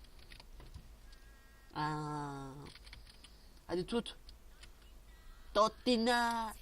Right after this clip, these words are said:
Totina. Al, al, al, al. Hadi tuttu bu. Atar atar. Gider gider. Ha, tuttu. Öldü.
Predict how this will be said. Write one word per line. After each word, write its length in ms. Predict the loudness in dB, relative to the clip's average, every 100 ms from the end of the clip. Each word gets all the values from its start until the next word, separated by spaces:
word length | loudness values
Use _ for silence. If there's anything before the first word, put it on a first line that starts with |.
| -8
Totina. 680 | 0 0 2 2 2 0 -4 -12 -16 -14 0
Al, 120 | 2
al, 120 | 4 4
al, 320 | 4 4 4
al. 60 | 0 -8 -16 -16 -14 -14 -14 -14 -12 -12 -12 -12 -14 -14 -16 -16 -16 -16 -16 -16 -14 2
Hadi 200 | 4 6
tuttu 320 | 4 2 0
bu. 100 | 0 -10 -18 -18 -18 -18 -20 -18 -18 -18 -4
Atar 340 | -2 4 4 6
atar. 580 | 4 0 -2 0 0
Gider 680 | 0 0 2 2 0 -2 -4
gider. 200 | -4 -4
Ha, 160 | -4 -4
tuttu. 280 | -2 -2 -4 -10 -14 -16 -16 -16 -16 -18 -18 -18 -18 -16 -4
Öldü. 340 | 0 0 0